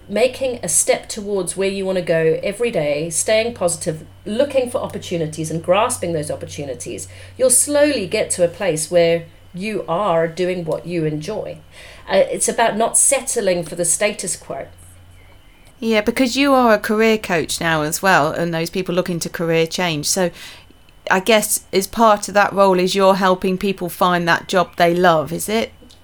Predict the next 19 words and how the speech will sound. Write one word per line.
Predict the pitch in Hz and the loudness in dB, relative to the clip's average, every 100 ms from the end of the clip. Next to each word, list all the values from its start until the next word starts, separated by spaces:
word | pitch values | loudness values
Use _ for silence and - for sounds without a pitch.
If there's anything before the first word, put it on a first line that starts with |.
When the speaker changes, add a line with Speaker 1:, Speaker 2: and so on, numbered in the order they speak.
| - - - | -20 -20 -4
Speaker 1:
Absolutely. | 349 339 - 277 302 330 - 170 131 | -2 0 0 0 -2 -6 -4 -4 -2
And | 190 | -2
I | 220 | -2
think | 320 302 - - - | 0 -2 -6 -18 -2
when | 269 285 | 0 2
I | 330 | 0
had | 294 254 - - | 0 -6 -8 -16
my | 233 285 | -6 -4
career | 294 269 208 | -4 -2 -2
change, | 185 - 151 - 160 | -4 -6 -8 -8 -8
I | 196 | -6
mean, | 220 | -4
I, | 240 254 247 | 0 0 0
I | - | -2
had | 254 220 | -4 -6
a | |
complete, | 208 - 202 - - 277 285 202 156 - - - - - - - - | -6 -6 -6 -10 -10 -6 -4 -4 -6 -10 -12 -16 -20 -20 -20 -20 -14
you | - | -10
know, | 185 - | -8 -10